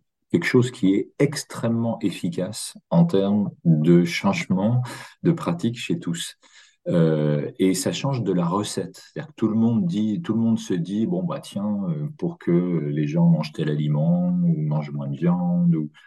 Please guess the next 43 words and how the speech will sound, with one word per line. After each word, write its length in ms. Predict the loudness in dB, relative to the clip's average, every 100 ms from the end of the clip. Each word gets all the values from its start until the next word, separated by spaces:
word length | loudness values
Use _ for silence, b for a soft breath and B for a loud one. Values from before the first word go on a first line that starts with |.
| b b 0
ou 80 | 4
mangent 280 | 4 0
bio, 280 | -8 -6 -4
ou 380 | -2 -2 -2 0
on 40 | 0
va 340 | -2 -2 2
leur 140 | 2
donner 240 | 4 2 0
des 100 | -2
bonnes 200 | 0 0
recettes. » 640 | 0 -2 -4 -2 -4 -6 -10 -10 -14 b b _ _
Euh, 160 | 0 0
bah 180 | 2 4
ouais, 160 | 6 6
mais, 580 | 8 6 6 2 0 -6
bah, 480 | -6 -6 -6 -2 -2
ça 180 | -2 -2
fait 420 | 0 0 -2 -8 -12 _ -8
un 80 | -6
certain 340 | -6 0 4
âge 180 | 4 4
maintenant, 340 | 2 2 2
ça 160 | 2 -2
fait 300 | 0 -2 0
effectivement 540 | -2 -2 -4 0 4 4
trente-cinq 480 | 4 0 0 -2 -2
ans 80 |
que 60 | -2
j'ai 100 | -2
commencé 380 | 0 0 0 0
à 40 |
faire 140 | 0 -2
des 120 | -2
cours 160 | -4
de 40 | -6
cuisine. 400 | -6 -2 -2 -4 -10 _ _ _ _ _ _ _ 4
Et, 280 | 6 8 6
euh, 160 | 4
je 140 | 2 0
n'ai 240 | 0 0
vu 440 | -2 -2 0 0 -2 -2
que, 80 | 2
euh, 880 | 2 0 -4 -4 -2 -2 -6 -8